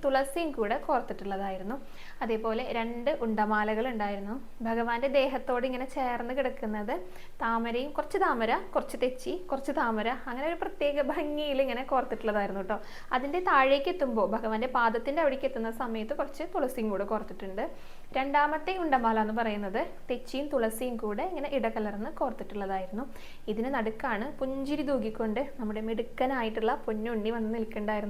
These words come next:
കേട്ടോ. ആ, നെറ്റിയിൽ ഒരു സ്വർണ്ണ തിലകമൊക്കെ വെച്ചിട്ടുണ്ട്. കാതുപൂക്കളൊക്കെ ചൂടിയിട്ട് നല്ലൊരു പുഞ്ചിരി,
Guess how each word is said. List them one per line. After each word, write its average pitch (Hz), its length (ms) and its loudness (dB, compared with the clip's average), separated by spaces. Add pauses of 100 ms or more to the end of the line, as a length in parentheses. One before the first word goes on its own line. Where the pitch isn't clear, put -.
(120)
കേട്ടോ. 196 180 0 (600)
ആ, 220 40 -2 (160)
നെറ്റിയിൽ 220 380 -2 (160)
ഒരു 214 180 0
സ്വർണ്ണ 202 320 -4
തിലകമൊക്കെ 214 460 0
വെച്ചിട്ടുണ്ട്. 208 520 -4 (840)
കാതുപൂക്കളൊക്കെ 220 760 2
ചൂടിയിട്ട് 214 460 2 (440)
നല്ലൊരു 294 580 2
പുഞ്ചിരി, 233 440 2